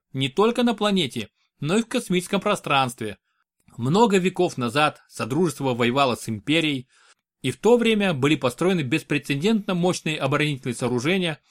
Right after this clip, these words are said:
способные оборонять звездную систему много лет без помощи извне. Даже проникнуть на планету,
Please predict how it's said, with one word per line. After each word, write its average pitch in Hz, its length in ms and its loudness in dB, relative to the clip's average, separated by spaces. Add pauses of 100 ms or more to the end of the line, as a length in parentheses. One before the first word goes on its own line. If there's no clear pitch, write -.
(160)
способные 214 560 0
оборонять 156 500 0
звездную 123 440 0
систему 180 540 -2
много 143 340 0
лет 160 240 2
без 139 160 -4
помощи 151 440 -2
извне. 120 440 -2 (520)
Даже 156 380 2
проникнуть 175 580 -2
на 165 80 -2
планету, 151 680 -2